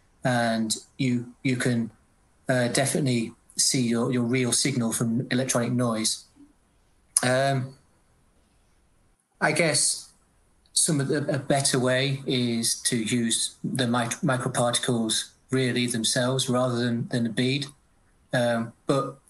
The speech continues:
you don't always have that option. So I guess you have to be pragmatic. And as long as you're confident in your data, when you, when you get the, you know, when you've used your bead to, to set your gates,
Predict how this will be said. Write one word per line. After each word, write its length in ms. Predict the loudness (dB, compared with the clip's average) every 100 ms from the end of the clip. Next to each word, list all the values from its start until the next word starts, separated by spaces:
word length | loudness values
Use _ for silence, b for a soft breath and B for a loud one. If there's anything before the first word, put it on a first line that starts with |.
| -20 -20 -4
you 80 | 0
don't 160 | 2
always 220 | 2 2 2
have 120 | 2
that 80 | 2
option. 400 | 0 0 -2 -8 _ _ -6
So 460 | -2 0 0 -2 B B B -4
I 80 | 0
guess 240 | 2 2
you 60 | 0
have 100 | 0
to 80 | 0
be 120 | 0
pragmatic. 680 | 0 0 0 0 -2 -4 -14 _ _ _ _ _
And 260 | -2 0 2
as 140 | 2
long 160 | 2 2
as 140 | 2
you're 160 | 0 0
confident 680 | 0 0 0 0 0 -2 -6 _
in 140 | -2 0
your 160 | 0
data, 580 | 0 -2 0 0 -2 -4 -14 _ _ _ -6
when 200 | -2 0
you, 140 | 0 -2
when 220 | -2 0
you 140 | 0
get 240 | 0 0 0
the, 380 | -2 0 -2 0
you 60 | 0
know, 140 | 2
when 140 | 0 0
you've 160 | 0
used 240 | 0 0 0
your 100 | 0
bead 380 | 0 0 -2 -4
to, 440 | -2 0 0 -2 -4
to 200 | -2 0
set 240 | 0 0
your 120 | -2
gates, 560 | 0 0 0 -2 -2